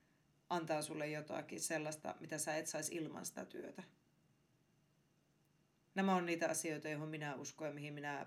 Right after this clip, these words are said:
perustan tätä ajatteluani ja mitä minä opettelen joka päivä. Sen sijaan mä opettelen pois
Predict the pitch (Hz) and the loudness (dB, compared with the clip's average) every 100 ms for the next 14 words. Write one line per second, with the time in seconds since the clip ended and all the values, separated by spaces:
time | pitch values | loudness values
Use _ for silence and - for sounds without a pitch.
0 | - 156 151 143 151 143 147 151 139 147 | -4 -4 -4 -8 -10 -10 -4 -2 0 0
1 | 151 151 156 151 160 160 165 - - 165 | -2 -6 -6 -4 -4 -4 -10 -10 2 2
2 | - 165 165 156 156 156 147 151 151 - | 2 2 2 2 4 2 2 2 0 -2
3 | - - 185 - _ _ _ _ _ _ | -6 -4 -6 -10 _ _ _ _ _ _
4 | _ _ _ _ _ - 156 156 151 - | _ _ _ _ _ -6 -2 0 0 2
5 | 104 113 185 - _ _ _ _ _ _ | 2 2 -2 -10 _ _ _ _ _ _
6 | _ _ _ _ _ _ - - 214 214 | _ _ _ _ _ _ 2 6 8 10
7 | 185 185 185 185 - 180 170 - 196 156 | 8 8 6 4 4 4 4 4 4 4
8 | - - - | 2 -4 -6